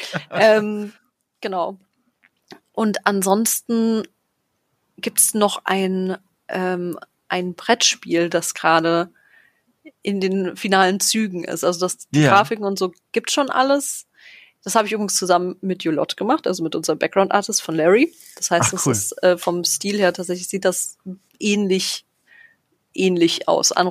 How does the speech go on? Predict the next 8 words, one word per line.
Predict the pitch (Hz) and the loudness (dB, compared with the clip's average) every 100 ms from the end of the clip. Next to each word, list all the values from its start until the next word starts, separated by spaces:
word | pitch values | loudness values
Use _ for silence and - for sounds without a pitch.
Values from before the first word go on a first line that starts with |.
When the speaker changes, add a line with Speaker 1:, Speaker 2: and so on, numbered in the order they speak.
| - | -2
Speaker 1:
andere | 175 160 143 | -2 2 4
Speaker 2:
Ja. | 135 | 6
Speaker 1:
Farben, | 170 170 170 | 6 4 2
aber | - 170 220 - - - | -2 2 0 0 -6 -2
<laughs> | 294 277 - - - - - - | 2 2 0 -4 -6 -8 -4 2
ähnlich, | 214 196 185 196 - - | 6 6 4 0 -4 -8
ähnlicher | 180 175 170 | -6 -6 -6
Zeichenstil. | - 165 180 - 180 | -6 -8 -10 -10 -12